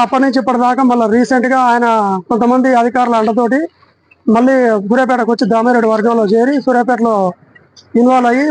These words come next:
వాళ్ళతో తిరుగుతుండు. ఇక అప్పటి నుంచి ఎవరి పనులు వాళ్ళు చేసుకుంటున్నాం. అయితే పెద్ద మనిషితోటి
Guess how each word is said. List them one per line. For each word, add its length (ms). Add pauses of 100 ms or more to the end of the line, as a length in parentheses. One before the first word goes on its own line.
వాళ్ళతో 420
తిరుగుతుండు. 420 (680)
ఇక 140
అప్పటి 200
నుంచి 180
ఎవరి 200
పనులు 200
వాళ్ళు 220
చేసుకుంటున్నాం. 480 (140)
అయితే 160 (100)
పెద్ద 200
మనిషితోటి 440